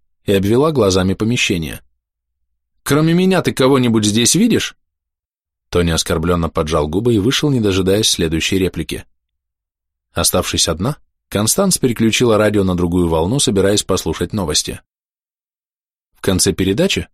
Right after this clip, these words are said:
журналистка коротко рассказала о попытке взять заложников накануне вечером на катере, принадлежащем парижскому речному пароходству. «Полиция активно разыскивает двоих беглых преступников как крайне опасных».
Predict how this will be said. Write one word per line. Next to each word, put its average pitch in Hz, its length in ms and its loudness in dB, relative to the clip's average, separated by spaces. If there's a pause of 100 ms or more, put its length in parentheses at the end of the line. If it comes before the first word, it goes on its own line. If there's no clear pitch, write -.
(220)
журналистка 107 640 2
коротко 104 400 0
рассказала 98 520 2
о 98 40 0
попытке 98 400 -2
взять 90 240 2
заложников 87 640 0 (180)
накануне 135 460 2
вечером 127 400 2
на 104 100 0
катере, 147 320 0
принадлежащем 113 800 2
парижскому 104 500 0
речному 85 420 -2
пароходству. 92 600 -4 (1160)
«Полиция 113 500 2
активно 120 340 0
разыскивает 110 580 2
двоих 107 320 2
беглых 104 380 0
преступников 113 680 0
как 160 240 -2
крайне 120 420 2
опасных». 120 520 -4